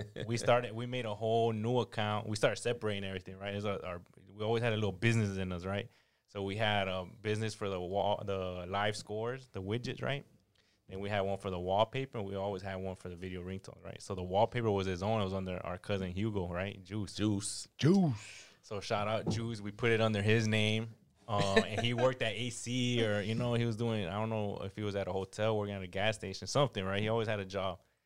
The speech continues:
Speaker 2: So we put under his name. We use his Gmail to make the account, right? And, um, these wallpapers were flying, flying, flying, flying, making hundreds of bucks a <laughs> day, right? From video that we will, it would literally, we got it. So we got so efficient, we'll make these videos in, like, two, three minutes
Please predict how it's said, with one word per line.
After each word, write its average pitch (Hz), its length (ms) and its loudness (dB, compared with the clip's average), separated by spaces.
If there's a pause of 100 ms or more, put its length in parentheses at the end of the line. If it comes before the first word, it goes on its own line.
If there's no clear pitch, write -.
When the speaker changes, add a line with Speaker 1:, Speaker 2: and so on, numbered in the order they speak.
(260)
Speaker 2:
So 101 260 0
we 104 100 2
put 123 180 2
under 117 180 2
his 117 220 4
name. 123 200 4
We 113 100 4
use 113 180 4
his 113 160 2
Gmail 110 480 4
to 107 80 -6
make 104 180 -2
the 104 100 -2
account, 101 400 -4
right? 98 280 -6 (120)
And, 95 280 -6
um, 92 420 -8 (240)
these 101 160 -4
wallpapers 98 400 0
were 90 60 -8
flying, 104 500 -4 (320)
flying, 117 340 -4
flying, 110 360 -2
flying, 110 340 -2
making 104 220 -2
hundreds 113 320 0
of 98 160 -2
bucks 104 220 -2
a 107 40 -6
<laughs> 98 260 -4
day, 143 240 0
right? 120 300 -2 (540)
From 107 360 0
video 123 340 6
that 113 140 6
we 117 120 2
will, 120 180 4
it 110 140 2
would 135 280 2
literally, 139 520 2
we 120 160 -2
got 143 200 6
it. 135 160 -8 (640)
So 123 220 4
we 123 140 4
got 135 160 8
so 131 160 -4
efficient, 139 440 0
we'll 123 120 2
make 117 180 0
these 117 140 -4
videos 113 260 0
in, 101 80 -2
like, 85 240 -8
two, 107 140 -2
three 101 180 -2
minutes 95 400 -4